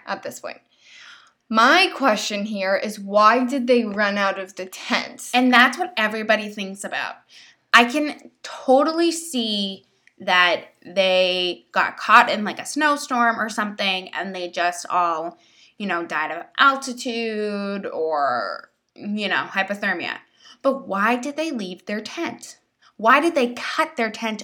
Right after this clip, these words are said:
Speaker 2: open is the thing. It's not like they just, like, opened the tent and ran out.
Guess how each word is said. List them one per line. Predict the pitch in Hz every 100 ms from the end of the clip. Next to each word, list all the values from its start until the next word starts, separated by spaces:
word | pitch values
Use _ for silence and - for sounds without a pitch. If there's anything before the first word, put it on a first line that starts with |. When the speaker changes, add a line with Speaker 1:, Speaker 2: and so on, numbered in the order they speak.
| -
Speaker 2:
open | 262 349 - - 58 - -
is | 202
the | - 180
thing. | - - - - _ _ _ _ _ _ _ _ _ _
It's | _
not | 285
like | 302 277
they | 277
just, | 247 254
like, | 240
opened | - 214 220 220
the | 202
tent | 208 240 220 170
and | 180
ran | 196 202
out. | 214 220 156